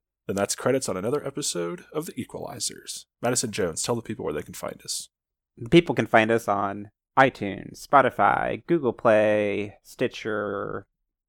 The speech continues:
Speaker 2: Podbean, and everywhere else podcasts are found by searching The Equalizers Podcast.
Speaker 1: You can also get in contact with us on Facebook and Twitter at The Equalizers. Gmail is equalizers at gmail dot com.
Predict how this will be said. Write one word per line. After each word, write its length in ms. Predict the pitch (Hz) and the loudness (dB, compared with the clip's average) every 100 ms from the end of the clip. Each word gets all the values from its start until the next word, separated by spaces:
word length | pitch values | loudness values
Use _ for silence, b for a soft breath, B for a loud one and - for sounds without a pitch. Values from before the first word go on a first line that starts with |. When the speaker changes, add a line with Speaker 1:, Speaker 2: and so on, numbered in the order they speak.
| - | 0
Speaker 2:
Podbean, 560 | 123 107 107 104 104 117 | 4 4 2 -4 -4 -4
and 240 | 120 135 | -4 -2
everywhere 340 | 190 151 110 104 | 0 2 2 2
else 140 | 101 | 2
podcasts 540 | - - - 101 - | 2 2 4 -2 -2
are 40 | 101 | -6
found 440 | - 131 127 131 - | 0 2 2 -2 -2
by 100 | 131 | -4
searching 440 | - 113 143 147 | -2 -6 -6 -4
The 120 | 147 151 | -2 -4
Equalizers 600 | 104 - 95 104 - - | -6 -4 -4 -4 -10 -10
Podcast. 540 | - - - 62 - - _ _ _ _ | -8 -8 -6 -8 -8 -18 _ _ _ _
Speaker 1:
You 80 | 127 | -4
can 80 | 127 | 0
also 240 | 123 - | 0 0
get 140 | 117 113 | 0 -2
in 80 | 98 | -2
contact 420 | 120 110 117 104 | -4 -4 -4 -2
with 100 | 113 | 0
us 220 | 110 - - | 0 -2 -4
on 360 | 113 110 104 | -6 -4 -6
Facebook 360 | 98 135 - 110 | -4 -4 -4 -6
and 80 | 104 | -6
Twitter 300 | 135 98 - - | -4 -4 -4 -4
at 280 | 92 - - | -4 -6 -12
The 220 | 107 113 | -6 -6
Equalizers. 1000 | - 117 80 76 64 - - - - - | -6 -6 -4 -4 -4 -6 -8 -10 -8 -6
Gmail 600 | 123 120 110 92 82 87 | -4 -4 -4 -4 -4 -6
is 240 | 90 85 - | -6 -4 -6
equalizers 680 | 117 101 98 101 98 101 - | -4 -2 0 -2 -6 -6 -6
at 100 | - | -6
gmail 400 | - 95 92 85 | -8 -8 -8 -8
dot 180 | - - | -10 -8
com. 360 | - 151 147 | -8 -8 -10